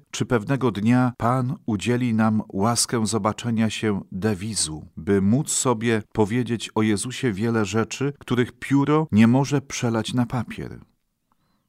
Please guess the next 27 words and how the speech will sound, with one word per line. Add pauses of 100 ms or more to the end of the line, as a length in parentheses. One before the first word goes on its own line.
(180)
Nie
wiem, (300)
czego
bym (120)
nie
zrobił,
by (100)
was
w
tym
zadowolić, (580)
ale
obecnie (100)
mój
stan
zupełnie
mi
na
to (100)
nie
pozwala. (840)
Żywię
nadzieję, (100)
że
pewnego
dnia
i